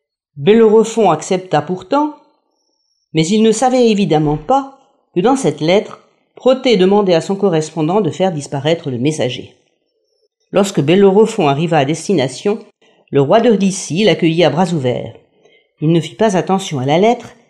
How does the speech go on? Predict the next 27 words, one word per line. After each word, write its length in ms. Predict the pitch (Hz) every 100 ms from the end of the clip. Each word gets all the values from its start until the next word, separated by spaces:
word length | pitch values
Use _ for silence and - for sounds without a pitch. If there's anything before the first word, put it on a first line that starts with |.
| _
et 100 | 165
l'oublia 400 | 180 185 202 220
pendant 280 | 240 214 220
neuf 180 | 190 160
jours. 380 | 107 117 - - _ _ _ _ _
Lorsqu'il 320 | 139 - 269 285
l'ouvrit 320 | 220 190 208
enfin, 500 | 139 131 - 180 - - _ _ _ _ -
il 120 | 165
s'était 340 | - 226 226 208
pris 200 | - 214
d'amitié 400 | 156 180 220 294
pour 160 | 208
le 60 | 220
jeune 240 | 175 139
homme. 240 | 120 87 117 _ _ _ _ _ _ _
Il 140 | 165
se 160 | 147 175
sentit 380 | 202 190 190 240
désemparé, 580 | 196 165 156 170 202 302
il 100 | 240
ne 60 |
voulait 240 | 202 214 190
pas 160 | 247
tuer 260 | 196 185 151
un 80 | 143
invité. 600 | 143 185 - 185 -